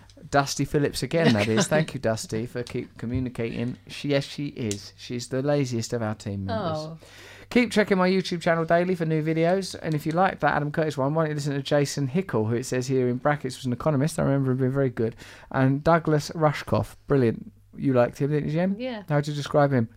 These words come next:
Speaker 1: Calm.
Speaker 2: No, no, definitely not.
Speaker 1: How?
Speaker 2: Um, very energetic.
Speaker 1: Energized.
Speaker 2: Yeah.
Speaker 1: Cool. <laughs> All right. Well, thanks for joining me on Under the Skin, and we'll be t-,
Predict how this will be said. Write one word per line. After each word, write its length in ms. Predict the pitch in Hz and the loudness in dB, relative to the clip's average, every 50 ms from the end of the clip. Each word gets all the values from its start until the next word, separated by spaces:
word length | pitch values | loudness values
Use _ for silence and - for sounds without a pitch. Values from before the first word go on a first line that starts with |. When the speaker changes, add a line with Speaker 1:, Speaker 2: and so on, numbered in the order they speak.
| _ - | _ -12
Speaker 1:
Calm. 920 | - - - - 151 147 143 139 135 127 120 113 110 110 - 110 107 208 226 220 | -10 -10 -6 -2 0 2 2 2 2 2 0 0 -2 -2 -2 -4 -2 -2 0 4
Speaker 2:
No, 420 | 214 214 202 190 180 175 170 160 175 - - - - | 6 6 6 8 6 6 4 2 -2 -8 -14 -14 -6
no, 180 | 208 196 185 180 | -4 -2 -2 0
definitely 400 | 175 196 185 185 - 190 175 175 | 2 0 0 0 -4 -6 -4 -4
not. 200 | 175 170 160 - - - | -4 -6 -8 -12 -14 -8
Speaker 1:
How? 220 | - - 117 113 107 | -2 0 2 2 2
Speaker 2:
Um, 80 | 110 - - - - - - - - - - | 0 -4 -10 -20 -20 -20 -20 -20 -20 -18 -12
very 360 | - 170 175 180 185 180 175 | 2 6 8 8 8 8 6
energetic. 600 | 165 165 165 165 165 175 170 165 170 185 185 185 | 4 0 -2 -2 -2 -2 -4 -2 -4 -4 -6 -4
Speaker 1:
Energized. 840 | - 113 123 156 185 185 - 117 110 110 113 - - - - - - - | 0 2 2 2 2 2 0 -2 -2 -2 -6 -8 -10 -12 -18 -20 -8 -6
Speaker 2:
Yeah. 340 | 214 214 214 196 190 196 185 - - - - | -2 -2 -2 -2 -2 -6 -10 -16 -20 -20 -20
Speaker 1:
Cool. 800 | - - - 127 151 160 156 151 139 139 139 139 139 139 139 139 - - 247 202 - - - - | -12 -6 -2 0 0 2 2 4 4 4 4 2 2 0 0 -4 -6 -6 -4 -4 -4 -4 -12 -14
<laughs> 360 | - - - - 180 - - | -14 -14 -10 -10 -10 -6 6
All 100 | - 208 214 | 10 10 12
right. 240 | 202 196 190 - - | 12 10 8 6 6
Well, 280 | 170 175 180 180 - - | 6 6 6 4 2 0
thanks 240 | - 180 175 165 | 0 0 0 0
for 60 | 165 165 | -2 2
joining 220 | 165 160 160 156 | 2 4 4 4
me 100 | 156 156 | 4 4
on 120 | 151 151 | 4 4
Under 200 | 151 147 147 147 | 4 2 2 0
the 40 | 143 | -2
Skin, 460 | - - - - 151 156 156 156 151 - _ | -6 -4 0 2 2 2 2 0 -4 -6 _
and 160 | - 147 143 143 | 2 4 6 6
we'll 120 | 147 147 | 6 6
be 240 | 143 147 147 143 139 _ _ | 6 6 4 4 2 _ _
t-, 160 | - - - | -4 2 2